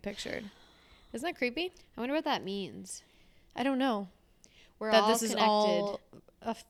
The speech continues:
Speaker 1: a sham. None of this is actually
Speaker 2: N-,
Speaker 1: happening.
Speaker 2: I mean, everything that I learn,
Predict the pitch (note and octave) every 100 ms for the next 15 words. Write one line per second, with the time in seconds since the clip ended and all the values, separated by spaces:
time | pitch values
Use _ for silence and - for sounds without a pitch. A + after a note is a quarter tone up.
0 | - G#3+ G#3 G#3+ G3 F#3 G#3 G#3 _ -
1 | A3 A3 G3+ G#3 A3+ G#3+ G#3 - G#3 G3+
2 | G3 G#3+ A3+ A#3+ A3+ A#3 A#3+ A3+ A3 -
3 | B3 D4+ D4+ D#4 D4 A#3 A#3+ A3+ A#3 A3+
4 | G3 F#3